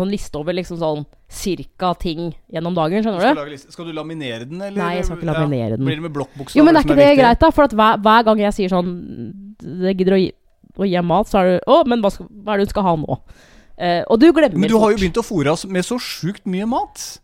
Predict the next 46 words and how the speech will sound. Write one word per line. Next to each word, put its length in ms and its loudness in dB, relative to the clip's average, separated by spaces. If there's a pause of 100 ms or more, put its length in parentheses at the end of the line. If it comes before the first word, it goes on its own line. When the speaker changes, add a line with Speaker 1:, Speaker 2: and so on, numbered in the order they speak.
Speaker 1:
Ja, 160 -2
men 140 2
hun 60 6
Speaker 2:
Er 100 2
det 80 2
Speaker 1:
spiser 100 2
jo 140 6
Speaker 2:
vanlig 260 6
å 80 0
få 200 -2 (100)
liksom 180 -6
fire 480 -8
måltider 400 -4
med 160 -4
fast 240 -6
føde 240 -4
om 80 0
Speaker 1:
Ja. 80 8
Speaker 2:
dagen 180 6
i 60 0
en 80 -2
alder 400 -6
av 240 -4
åtte 240 -8
måneder? 400 -6
Speaker 1:
Det 80 -2
er 80 4
bare 140 2
du 100 -4
som 160 0
spiser 240 -2
to 80 0
ganger 220 -2
om 20 2
dagen. 240 -2
Det 720 -10
er 0 -
Speaker 2:
Nei, 80 4
Speaker 1:
ikke, 80 4
Speaker 2:
jeg 80 -2
Speaker 1:
det 80 4
er 80 4
ikke 160 2
Speaker 2:
spi- 80 4
Speaker 1:
anbefalt, 560 -2
det. 60 4